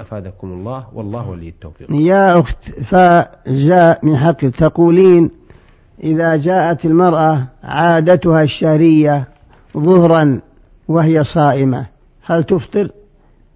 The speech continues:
Speaker 2: نعم تفطر، بطل صومها. متى رأيت الدم حتى ولو قبيل غروب الشمس أفطرت، ويلزمك قضاء هذا اليوم ما دام أنه وجد المانع.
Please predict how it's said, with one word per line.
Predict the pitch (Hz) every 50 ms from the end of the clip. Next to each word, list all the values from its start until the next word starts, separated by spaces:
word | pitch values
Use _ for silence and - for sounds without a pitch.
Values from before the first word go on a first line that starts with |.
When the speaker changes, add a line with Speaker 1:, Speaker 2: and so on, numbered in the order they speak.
| _ _
Speaker 2:
نعم | - - 202 220 208 185 185
تفطر، | 190 277 247 - - - 196 170 - _ _ _ _ _ _ _ _
بطل | - 196 233 202 - 196 185 175 160
صومها. | - - 175 156 151 147 139 147 165 196 202 180 _ _ _ _ _ _ _ _ _ _ _ _ _ _ _ _ _ _ _ _ _ _ _
متى | - 170 175 143 - 175 170 170 165
رأيت | 165 165 156 185 190 202 180 - -
الدم | 170 151 147 147 160 165 170 170 170 170 - - _ _ -
حتى | - - 160 175 156 - - 175 170
ولو | 165 160 175 185 185 180 170
قبيل | 160 165 - 175 175 160 156 185 190 196 190 180
غروب | 180 170 151 160 170 170 180 185 180 165
الشمس | 160 143 - - 196 170 156 143 135 127 - - - - -
أفطرت، | - 208 208 - - 180 165 151 - - 160 170 - _ _ _ _ _ _
ويلزمك | - 151 160 165 170 165 143 143 185 196 185 180 151 - -
قضاء | 160 147 - 160 156 151 156 147
هذا | 143 151 151 151 151 151
اليوم | 147 143 147 147 135 139 - - - _ _ _ _ _ _ _ _ - _ _ _ _ _ _ _
ما | 180 165 170 170
دام | 165 165 180 175 170 165
أنه | 160 160 165 165 160 160 156 156
وجد | 151 160 175 160 151 165 156
المانع. | 160 160 156 156 151 147 143 143 135 -